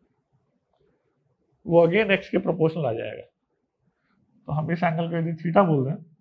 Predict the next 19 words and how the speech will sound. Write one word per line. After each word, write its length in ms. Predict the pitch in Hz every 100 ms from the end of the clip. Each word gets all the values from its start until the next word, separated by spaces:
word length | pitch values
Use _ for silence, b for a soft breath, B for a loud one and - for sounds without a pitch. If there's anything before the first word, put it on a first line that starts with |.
| _ _ _ _ _ _ _ _ _ _ _ -
तो 400 | 160 - - - - _ _ _ _ _ _ _ _ -
जो 160 | 156 170
gravity 380 | 160 170 170 180
का 100 | 175
force 340 | - 196 202
earth 120 | 185
के 120 | - 180
center 280 | 175 170 185
की 80 |
तरफ 180 | 185 175
लगेगा, 300 | 160 143 160 - _ _ _ _ _ _ _ -
उसका 280 | 156 - 180
हमें 200 | 175 202
कौन 160 | 190 175
सा 100 | -
component 420 | 180 180 190 190
लेना 180 | 185 190
पड़ेगा? 320 | 185 185 311 - _ _ _ _ _ _ _ _ -
Restoring 520 | 160 165 190 185 196